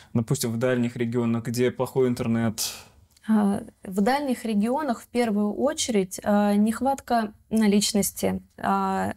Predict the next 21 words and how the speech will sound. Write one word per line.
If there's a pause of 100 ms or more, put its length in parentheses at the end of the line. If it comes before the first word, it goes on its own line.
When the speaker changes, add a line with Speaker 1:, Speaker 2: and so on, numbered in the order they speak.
Speaker 2:
это,
конечно,
осложняет
жизнь,
а,
в
отдалённых
территориях, (360)
и
поэтому
Банк
России
внедряет
сервис
"Наличные
на
кассе". (180)
Он
позволяет
снимать
деньги,